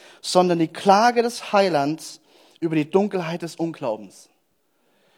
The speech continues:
Und deswegen habe ich auch das so betont, er kommt gerade aus einer Begegnung mit völliger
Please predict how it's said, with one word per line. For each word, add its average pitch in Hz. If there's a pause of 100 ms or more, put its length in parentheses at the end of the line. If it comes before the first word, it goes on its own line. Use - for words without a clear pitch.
(100)
Und 151
deswegen 214
habe 214
ich 214
auch 214
das 208
so 214
betont, 208
er 175
kommt 262
gerade 196
aus 180
einer 175
Begegnung 170 (300)
mit 180
völliger 254